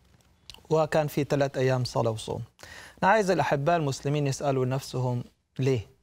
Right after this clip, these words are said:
إيه الفرق؟ لماذا خرجتم شامتين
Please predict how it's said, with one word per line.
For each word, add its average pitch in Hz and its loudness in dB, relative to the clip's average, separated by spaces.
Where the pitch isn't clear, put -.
إيه 151 4
الفرق؟ 135 -2
لماذا 139 4
خرجتم 131 -2
شامتين 147 0